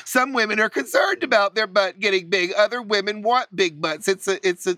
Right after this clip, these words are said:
it's a judgment call that, you know, different people like. So maybe curvier figures are in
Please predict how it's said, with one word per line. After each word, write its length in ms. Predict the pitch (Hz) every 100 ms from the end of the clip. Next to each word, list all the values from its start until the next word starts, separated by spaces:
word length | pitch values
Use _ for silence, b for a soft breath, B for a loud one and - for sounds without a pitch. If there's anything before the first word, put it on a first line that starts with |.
| -
it's 180 | 165 -
a 80 | 170
judgment 520 | 208 214 208 156 - B B B
call 300 | - 151 127
that, 180 | 135 143 -
you 140 | 180
know, 100 | 151
different 400 | 131 151 - 160
people 260 | - 156 160
like. 200 | 190 -
So 120 | 170
maybe 320 | 156 160 170
curvier 680 | 175 - 185 170 175 165 170 B B B -
figures 580 | 180 175 170 165 170 - 151
are 200 | 147 -
in 460 | 165 165 160 170